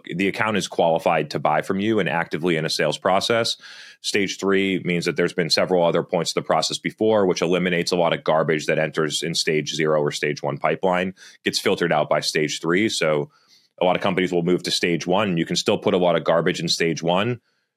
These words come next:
uh, through the filtering of a manual sales rep. A lo-, all of the, all the bad pipeline gets filtered out between stage one and stage three, typically. Um, and so, um,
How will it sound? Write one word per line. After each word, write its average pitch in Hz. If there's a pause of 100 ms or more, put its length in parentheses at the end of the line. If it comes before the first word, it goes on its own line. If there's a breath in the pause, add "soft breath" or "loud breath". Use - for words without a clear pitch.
(120)
uh, 78
through 107
the 87
filtering 98
of 82
a 85
manual 82
sales 82
rep. 104 (120)
A 82
lo-, 87
all 92
of 78
the, 80 (400)
all 107
the 92
bad 87
pipeline 90
gets 80
filtered 82
out 73
between 76
stage 76
one 71
and 71
stage 67
three, 71
typically. - (600 soft breath)
Um, 65 (720)
and 95
so, 76 (580 loud breath)
um, 71